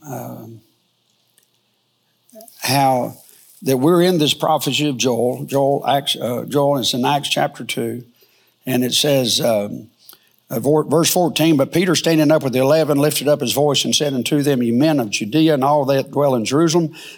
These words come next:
be this known unto you, and hearken to my words." Verse fifteen, "For these are not drunken, as ye suppose, being it is but the third hour of the day. But this is that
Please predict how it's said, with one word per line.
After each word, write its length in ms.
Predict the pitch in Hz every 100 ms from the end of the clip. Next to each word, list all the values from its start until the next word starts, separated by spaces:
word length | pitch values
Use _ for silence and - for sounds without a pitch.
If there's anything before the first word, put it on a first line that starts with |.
| -
be 120 | 147
this 220 | 160 143 170
known 220 | 160 147
unto 220 | 117 156
you, 200 | 156 147
and 80 | 120
hearken 760 | 139 156 - - - 127 127
to 160 | - 139
my 100 | 131
words." 380 | 120 156 170 143
Verse 340 | 117 151 -
fifteen, 540 | 196 156 - 135 104 98 - - - -
"For 160 | 131 120
these 300 | 175 214 165
are 100 | 139
not 240 | 131 104
drunken, 420 | 131 185 175 170
as 200 | 165 -
ye 60 | 127
suppose, 500 | - - 156 175 143
being 240 | 147 139
it 100 | 131
is 80 | 113
but 220 | 131 127
the 80 | -
third 320 | - 156 151
hour 300 | 135 143 143
of 80 | 131
the 60 | 135
day. 320 | 160 117 95 - - - -
But 280 | 123 139 104
this 320 | 165 240 -
is 200 | 202 143
that 480 | 180 147 92 -